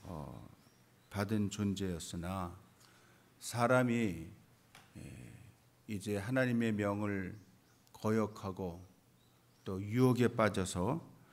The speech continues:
이제 타락하게 되었고, 어, 그 이후 가장 가까웠던 하나님의 얼굴을 볼 낯이 없어서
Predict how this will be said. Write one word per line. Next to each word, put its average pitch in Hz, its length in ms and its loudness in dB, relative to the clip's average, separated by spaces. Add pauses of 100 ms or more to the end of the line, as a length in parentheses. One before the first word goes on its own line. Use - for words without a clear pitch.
(300)
이제 90 180 -4
타락하게 120 680 0
되었고, 78 560 -6 (1040)
어, - 720 -14 (320)
그 123 280 4
이후 110 400 6
가장 160 640 8
가까웠던 123 720 6
하나님의 131 540 8
얼굴을 107 460 6
볼 104 240 6
낯이 92 320 2
없어서 87 600 -2